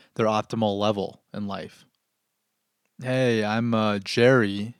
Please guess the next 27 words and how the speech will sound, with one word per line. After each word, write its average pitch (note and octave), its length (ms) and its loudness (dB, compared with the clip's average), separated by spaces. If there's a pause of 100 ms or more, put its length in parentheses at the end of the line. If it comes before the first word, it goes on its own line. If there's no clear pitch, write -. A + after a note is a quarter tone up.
(120)
and A2 100 -4
I G#2+ 80 -2
just G#2+ 240 -6
broke A2 220 0
up G#2+ 100 2
with G2 140 -6
my G2+ 120 -2
girlfriend." A2 680 -4 (1300)
Suddenly, A2+ 920 -2
you A2+ 200 -10
have A2 220 -2
to A#2 80 0
have A2+ 180 2
an A2+ 60 0
opinion A#2 380 -2
about G#2+ 220 0
everything. A2 600 -2 (300)
Uh, F#2+ 360 -12 (1600)
and B2+ 140 -2
it B2 40 0
doesn't C3 220 2
really C3 160 2
matter B2 300 4
what A2 140 2
the A2+ 80 -6
topic A#2+ 440 -2
is. - 380 -10